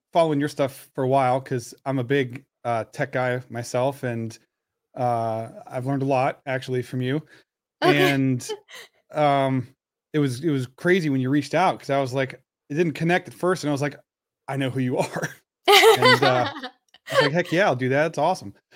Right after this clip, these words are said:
Speaker 2: Yeah.
Speaker 1: Um, yeah, my name is Rob Gorski. I'm a single dad to three kids who are autistic and have some other, uh, challenges in their life. And,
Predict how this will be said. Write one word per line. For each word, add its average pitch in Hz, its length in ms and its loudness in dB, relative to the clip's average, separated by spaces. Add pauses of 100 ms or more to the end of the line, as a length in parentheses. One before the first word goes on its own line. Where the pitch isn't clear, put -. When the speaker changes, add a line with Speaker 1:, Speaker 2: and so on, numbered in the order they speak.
(420)
Speaker 2:
Yeah. 175 240 6
Speaker 1:
Um, 170 180 -2
yeah, 190 120 2
my 180 140 4
name 208 180 2
is 160 220 -4
Rob 160 280 2
Gorski. 170 560 0
I'm 143 300 0
a 135 160 -2
single 135 260 -6
dad 135 280 0
to 127 120 -8
three 135 260 -6
kids 135 420 -4
who 135 300 -4
are 127 120 -4
autistic 175 580 -4
and 143 100 -2
have 143 160 -4
some 143 380 -6 (800)
other, 151 520 0 (420)
uh, 127 480 -2
challenges 123 720 -6
in 135 100 -6
their 123 100 -6
life. 117 300 -4 (600)
And, 151 640 0